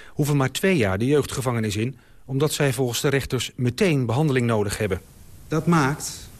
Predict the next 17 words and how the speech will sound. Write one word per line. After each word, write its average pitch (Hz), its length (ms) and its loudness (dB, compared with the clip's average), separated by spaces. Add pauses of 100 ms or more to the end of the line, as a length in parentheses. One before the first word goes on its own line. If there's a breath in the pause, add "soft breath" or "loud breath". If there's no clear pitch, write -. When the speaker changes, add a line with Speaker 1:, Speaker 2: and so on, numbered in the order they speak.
Speaker 2:
dat, 139 280 -2
hoewel 139 300 2
het 127 160 -4
gaat 156 360 -4
om 139 120 0
een 123 80 2
volwassen 123 480 0
daad... 135 320 -4 (800)
die 139 160 0
op 143 120 2
zichzelf 156 500 0
toepassing 143 540 0
van 131 140 0
het 113 120 -2
volwassenenrecht 135 760 0
kan 139 220 0
rechtvaardigen... 143 680 -2